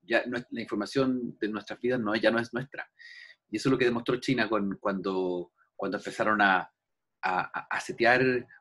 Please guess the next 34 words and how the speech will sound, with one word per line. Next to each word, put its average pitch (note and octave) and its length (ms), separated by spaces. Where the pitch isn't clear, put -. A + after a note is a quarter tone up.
Wuhan C3 500
y A2 120
lo G2+ 160
aislaron. B2 540
Eh, F2+ 560
sabían, B2+ 680
todo D3 160
el C#3 60
mundo C3+ 220
sabía, A#2 680
o - 800
sea, - 120
digamos, - 260
las - 80
autoridades A2 260
sabían A2+ 320
dónde A#2 160
el G#2+ 80
mun-, B2+ 260
dónde A#2 180
todo C3 140
el B2+ 80
mundo C3 360
estaba D3 400
y - 80
qué B2 100
estaba A#2 200
haciendo A#2 440
y - 60
cuánto C3 440
estaban B2 360
o G#2+ 40
no A#2 120
contagiados. G#2 600